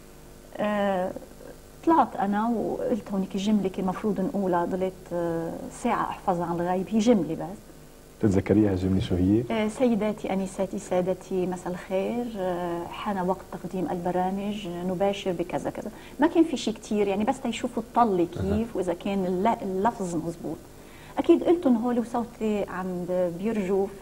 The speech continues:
Speaker 1: آه، قد ما بدك تقول. هلأ لما رجعت على مطرحي كان في تيست، آه، شوي تلقائي أكتر، هو إنه ينادونا واحدة ورا التانية ونجي نقول،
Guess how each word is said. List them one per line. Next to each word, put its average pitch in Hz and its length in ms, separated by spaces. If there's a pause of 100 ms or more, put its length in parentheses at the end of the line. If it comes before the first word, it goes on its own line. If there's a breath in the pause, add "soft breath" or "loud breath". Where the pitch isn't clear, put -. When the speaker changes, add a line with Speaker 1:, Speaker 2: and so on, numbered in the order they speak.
(160)
Speaker 1:
آه، 165 380 (680)
قد 185 120
ما 175 100
بدك - 500 (220)
تقول. - 160 (1500 loud breath)
هلأ 220 220
لما 214 200
رجعت 349 280
على 269 140
مطرحي 202 720 (240)
كان 285 180
في 285 300 (100)
تيست، 320 360 (220)
آه، 196 720
شوي 247 540
تلقائي 202 560
أكتر، - 340 (760 loud breath)
هو 254 120
إنه 247 540 (100)
ينادونا 214 560
واحدة 196 280
ورا 196 160
التانية 208 440
ونجي 226 280
نقول، 240 380